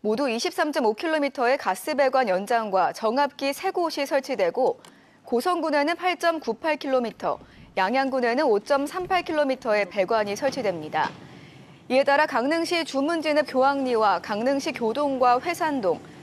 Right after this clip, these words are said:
삼척시 남양동과 임원리, 속초시 조양동과 노학동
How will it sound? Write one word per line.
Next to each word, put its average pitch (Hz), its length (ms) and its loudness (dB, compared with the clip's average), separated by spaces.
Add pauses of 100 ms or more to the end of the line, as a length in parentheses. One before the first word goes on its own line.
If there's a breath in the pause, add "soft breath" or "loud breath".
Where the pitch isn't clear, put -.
(160 loud breath)
삼척시 311 480 -2
남양동과 247 720 2
임원리, 208 640 -2 (360 loud breath)
속초시 320 460 -4
조양동과 277 680 2
노학동 214 580 0